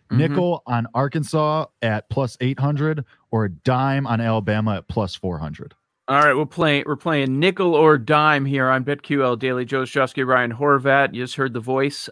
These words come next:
Speaker 1: of our board op, Jake Hassan. He's the acting host today.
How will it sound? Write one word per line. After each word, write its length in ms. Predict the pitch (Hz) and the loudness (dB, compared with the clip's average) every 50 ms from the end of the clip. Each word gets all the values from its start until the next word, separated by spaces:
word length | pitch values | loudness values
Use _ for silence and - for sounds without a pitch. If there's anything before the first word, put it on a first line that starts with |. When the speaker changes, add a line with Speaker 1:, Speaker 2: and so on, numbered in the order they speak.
| _ - | _ -2
Speaker 1:
of 280 | 139 135 131 131 131 - - | 0 2 2 2 0 0 0
our 180 | 131 123 120 | 0 0 0
board 260 | 113 113 135 143 143 | 0 0 0 2 2
op, 200 | 143 143 143 139 | 4 2 2 0
Jake 180 | - 147 147 - | -2 -6 -6 -6
Hassan. 380 | 151 131 - 175 170 175 185 196 | -8 -6 -2 0 2 2 2 0
He's 180 | 196 170 123 | -2 -6 -6
the 180 | 120 120 127 127 | -6 -4 -2 -2
acting 280 | 120 - - 113 110 | -2 -2 -4 -12 -12
host 280 | 120 127 131 127 - - | -10 -8 -8 -10 -10 -10
today. 380 | - 123 123 127 123 117 110 | -8 -2 0 0 0 -2 -4